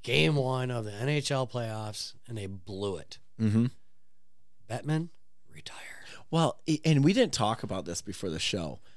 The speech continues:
Speaker 2: but the, the foot in the crease, this has been an issue like crazy this playoffs. It's almost like we're back in the early
Speaker 1: Yeah,
Speaker 2: two thousands.
Speaker 1: Brett Hall.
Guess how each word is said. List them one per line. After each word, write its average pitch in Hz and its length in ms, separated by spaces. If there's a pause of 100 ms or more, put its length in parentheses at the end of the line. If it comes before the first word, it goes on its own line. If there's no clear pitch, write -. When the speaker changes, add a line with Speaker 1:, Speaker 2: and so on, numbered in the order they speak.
(240)
Speaker 2:
but 98 340 (600)
the, 98 360 (140)
the 101 140
foot - 480
in 127 120
the 104 80
crease, - 580 (480)
this - 260
has 185 160
been 120 220
an 92 220
issue 107 420
like 82 240
crazy 170 460
this 87 220
playoffs. 69 600 (220)
It's 147 140
almost 214 380
like 131 340
we're 127 200
back 123 300
in 123 60
the 117 80
early 123 300
Speaker 1:
Yeah, 123 160
Speaker 2:
two 240 60
thousands. 190 460
Speaker 1:
Brett 180 200
Hall. 202 340